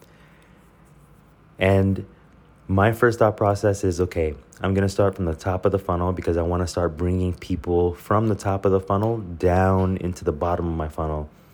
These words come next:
And what I mean by that is the top of the funnel is where it's as wide as possible, where the funnel is wide, and that's where you're bringing the most people in. These are your brand new leads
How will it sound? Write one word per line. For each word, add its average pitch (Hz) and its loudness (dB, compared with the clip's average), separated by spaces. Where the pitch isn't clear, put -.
And 90 -2
what 98 6
I - 8
mean 107 2
by 101 4
that 92 6
is 85 0
the 85 -4
top 104 -2
of 98 4
the 95 4
funnel 85 -2
is 82 0
where 85 2
it's 82 -6
as 87 -4
wide 82 -4
as 85 -6
possible, 82 -6
where 87 0
the 82 -2
funnel 92 0
is 80 -4
wide, 82 -2
and 82 -4
that's 82 -10
where 85 -4
you're 80 -8
bringing 82 -4
the 82 -4
most 80 -6
people 78 -6
in. 87 -4
These 87 -6
are 85 -4
your 80 -4
brand 92 -2
new 87 0
leads 82 -4